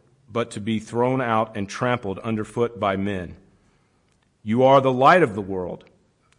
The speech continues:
A city that is set on a hill cannot be hidden. Nor do they li-, light a lamp and put it under a basket, but on a lampstand,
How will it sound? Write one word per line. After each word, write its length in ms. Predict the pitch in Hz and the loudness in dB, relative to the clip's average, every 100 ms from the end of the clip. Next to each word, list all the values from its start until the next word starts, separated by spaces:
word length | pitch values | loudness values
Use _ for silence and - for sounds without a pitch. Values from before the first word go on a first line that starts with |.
| _ | _
A 60 | - | -8
city 400 | - 156 165 175 | -2 0 2 2
that 160 | 135 120 | 2 0
is 120 | 110 | -2
set 280 | - 147 147 | 2 4 4
on 140 | 143 | 4
a 60 | 127 | 0
hill 340 | 139 139 107 | 2 2 2
cannot 440 | - 107 110 120 117 | -2 -2 0 0 0
be 120 | 120 | -4
hidden. 400 | 110 113 101 82 _ _ _ _ _ _ _ _ _ _ _ | -4 -6 -8 -14 _ _ _ _ _ _ _ _ _ _ _
Nor 320 | - 113 156 165 | -4 4 6 6
do 200 | 143 151 | 2 4
they 180 | 135 | 4
li-, 240 | 120 120 123 120 | 2 0 -2 -2
light 300 | 117 131 143 | 2 4 4
a 60 | 113 | 0
lamp 520 | 110 151 107 - - _ - | 0 0 0 -4 -16 _ -8
and 160 | 107 | -8
put 180 | 101 135 | -4 -2
it 80 | 127 120 | -2 -2
under 280 | 120 117 | -2 0
a 60 | 107 | -2
basket, 640 | 95 113 110 - 95 - _ _ _ _ _ _ _ _ _ | 0 0 0 -4 -14 -14 _ _ _ _ _ _ _ _ _
but 100 | 113 | 0
on 140 | 123 | 2
a 80 | 131 | 2
lampstand, 800 | 120 147 165 - - 104 85 67 | 2 4 2 0 -6 -6 -6 -12